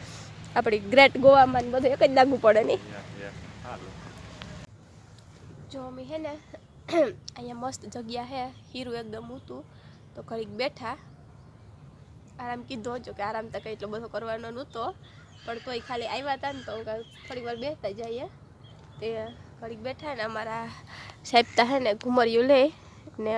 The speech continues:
Speaker 1: ઓલી કોલા સાયકલ આવ્યા બાતે ઓલા, આ કાં હે સ્ટ્રીટ લાઇટ ને માથે બેહવા હાટું થઈને. અટાણે જો મસ્તીનો દરિયો ને એકદમ શાંત થયા, અહીંયા બેઠા ને હીરું હે ને કાંઈ તો તડકો હારો એવો હે બારોબર તા.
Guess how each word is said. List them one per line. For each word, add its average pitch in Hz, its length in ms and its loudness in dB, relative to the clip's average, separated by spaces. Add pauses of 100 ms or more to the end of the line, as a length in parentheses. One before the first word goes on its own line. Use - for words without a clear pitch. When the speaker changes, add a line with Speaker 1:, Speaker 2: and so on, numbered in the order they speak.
(120)
Speaker 1:
ઓલી 233 180 8
કોલા 214 200 6
સાયકલ 262 380 2
આવ્યા 233 280 4
બાતે 240 360 4
ઓલા, 226 320 2 (760)
આ 233 60 -4
કાં 311 240 6
હે 247 100 4
સ્ટ્રીટ 262 380 4
લાઇટ 226 280 4
ને 226 100 2
માથે 233 300 4
બેહવા 220 380 6
હાટું 226 320 -2
થઈને. 240 240 -2 (580)
અટાણે 269 300 -2
જો 247 100 -4
મસ્તીનો 247 420 -2
દરિયો 240 300 2
ને 247 80 2
એકદમ 240 220 -4
શાંત 269 260 -2
થયા, 285 140 0
અહીંયા 220 180 -2
બેઠા 247 280 2
ને 240 180 2
હીરું 285 340 2
હે 311 100 0
ને 233 140 -4
કાંઈ 226 220 -4
તો 240 120 -6
તડકો 233 380 0
હારો 254 220 0
એવો 226 220 0
હે 220 220 -4
બારોબર 214 420 4
તા. 262 180 0